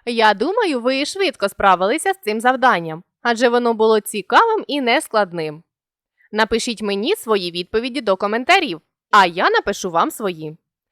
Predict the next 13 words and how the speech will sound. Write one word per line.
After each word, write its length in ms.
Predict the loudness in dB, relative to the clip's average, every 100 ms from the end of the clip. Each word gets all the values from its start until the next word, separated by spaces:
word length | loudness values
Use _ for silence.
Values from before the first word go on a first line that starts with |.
| _ _
Таким 300 | -2 0 -2
чином 380 | 0 2 2 -2
звіримо, 480 | -4 -2 0 -2
чи 200 | -2 -2
ви 140 | 0 -2
все 260 | 0 0
правильно 520 | 2 4 4 2 -2 -4
зрозуміли. 640 | -6 -6 -8 -8 -10 -12 _ _ _ _ _ _ _ _ _ _ _ _ _ _
На 220 | 0 0
цьому 400 | 0 0 2 2
мій 220 | 0 0 2
урок 280 | 2 0
завершується. 1000 | 2 4 6 4 2 -4 -6 -6 -12 -16